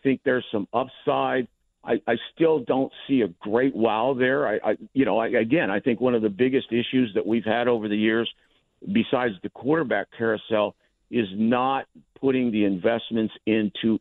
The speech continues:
explosive game changers on offense. And so far, I don't see it, and I, I think he potentially can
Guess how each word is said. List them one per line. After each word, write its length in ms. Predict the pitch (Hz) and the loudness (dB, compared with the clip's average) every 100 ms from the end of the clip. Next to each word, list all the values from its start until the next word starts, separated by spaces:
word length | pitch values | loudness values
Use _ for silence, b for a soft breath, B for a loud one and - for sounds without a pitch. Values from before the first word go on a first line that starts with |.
| - | -4
explosive 1120 | 87 - - - 117 127 131 120 - 127 110 _ _ _ - | -8 -8 -12 -6 0 2 2 0 -2 -2 -2 _ _ _ -4
game 280 | 120 123 117 - | 0 0 -2 -2
changers 440 | 120 117 110 104 | -2 -2 -2 -2
on 160 | 107 98 | -2 0
offense. 540 | 113 131 - 117 117 - _ _ _ - | -2 -2 -2 -2 -2 -8 _ _ _ -8
And 180 | 104 98 - | -6 -2 -2
so 140 | 123 - | -2 0
far, 280 | 127 107 - | 0 0 -2
I 80 | 107 | -2
don't 240 | 117 117 - | -2 -4 -6
see 140 | 135 131 | 0 0
it, 140 | 131 | 0
and 240 | 107 107 101 | -2 -2 -2
I, 180 | 98 104 90 | -4 -4 -2
I 120 | 104 - | -4 -2
think 180 | 110 - | -4 -2
he 180 | 117 - - | -4 -4 -8
potentially 840 | 104 - 127 147 - 131 123 113 - | -8 -6 -2 -2 -2 -2 -2 -2 -2
can 340 | 117 120 117 | 0 0 -2